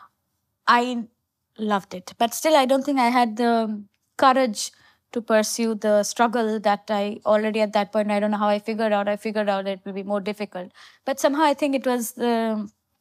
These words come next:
energy, I think it was there in the universe and it had to come my way।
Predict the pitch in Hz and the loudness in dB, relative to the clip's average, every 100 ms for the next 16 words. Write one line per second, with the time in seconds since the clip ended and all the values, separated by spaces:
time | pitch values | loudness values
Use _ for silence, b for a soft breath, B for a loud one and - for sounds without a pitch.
0 | _ _ - 240 220 185 190 190 196 185 | _ _ -2 0 0 -4 -4 -2 -2 -2
1 | 196 190 202 208 190 202 226 214 202 202 | -4 -2 2 0 0 0 2 0 -2 -2
2 | 196 190 196 190 202 196 190 185 - 202 | -2 0 0 0 -4 -4 -4 -4 -4 -6
3 | 190 190 185 175 | -4 -4 -4 -6